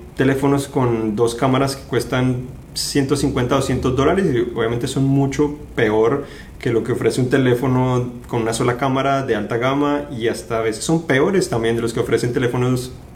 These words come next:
baratos o más baratos que tan solo tienen una cámara. Entonces no depende que sea mejor, generalmente un lente más ofrece más flexibilidad. En el, la ma-, en el caso de la mayoría, la flexibilidad es tener zoom óptico, entonces es una ventaja para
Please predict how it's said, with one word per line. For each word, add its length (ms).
baratos 500
o 80
más 240
baratos 360
que 80
tan 180
solo 160
tienen 180
una 160
cámara. 400
Entonces 360
no 80
depende 320
que 80
sea 160
mejor, 340
generalmente 560
un 160
lente 240
más 260
ofrece 340
más 260
flexibilidad. 840
En 100
el, 120
la 140
ma-, 200
en 100
el 80
caso 200
de 60
la 80
mayoría, 480
la 100
flexibilidad 720
es 220
tener 240
zoom 220
óptico, 720
entonces 400
es 120
una 120
ventaja 420
para 380